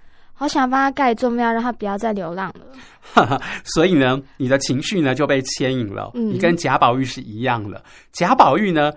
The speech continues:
Speaker 2: 他听了这个故事之后呢，他马上入戏太深。
Speaker 1: 嗯。
Speaker 2: 哦，他就向刘姥姥打听说：“哎，姥姥，那一座庙在什么地方啊？”
Speaker 1: 嗯。
Speaker 2: 哦，那刘姥姥呢，就跟他湖州的一个地方。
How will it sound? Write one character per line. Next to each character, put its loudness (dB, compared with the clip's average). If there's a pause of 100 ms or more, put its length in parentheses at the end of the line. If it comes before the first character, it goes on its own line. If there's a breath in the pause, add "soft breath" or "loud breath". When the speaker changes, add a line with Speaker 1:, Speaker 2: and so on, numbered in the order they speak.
Speaker 2:
他 -2
听 0
了 4
这 0
个 0
故 0
事 -6
之 -8
后 -4
呢， -6 (320)
他 -6
马 -4
上 -6
入 -4
戏 -10
太 -14
深。 -16
Speaker 1:
嗯。 -10
Speaker 2:
哦， 0 (260 loud breath)
他 -2
就 0
向 2
刘 2
姥 2
姥 -6
打 -8
听 -6
说 -4
：“哎， -4 (120)
姥 2
姥， -2 (600)
那 2
一 4
座 4
庙 0 (160)
在 -4
什 0
么 -2
地 -4
方 4
啊？” 2 (240)
Speaker 1:
嗯。 -4
Speaker 2:
哦， -10 (380 soft breath)
那 -4
刘 0
姥 2
姥 4
呢， 0 (380)
就 -4 (200)
跟 -8
他 -2
湖 -10
州 0
的 0
一 -4
个 -4
地 -10
方。 -2